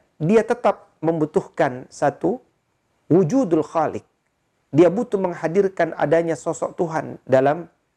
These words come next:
dirinya. Sehingga kemudian darinya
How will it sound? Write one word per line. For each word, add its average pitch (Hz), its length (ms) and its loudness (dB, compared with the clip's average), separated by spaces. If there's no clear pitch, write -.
dirinya. 139 440 0
Sehingga 208 400 4
kemudian 208 560 2
darinya 196 720 2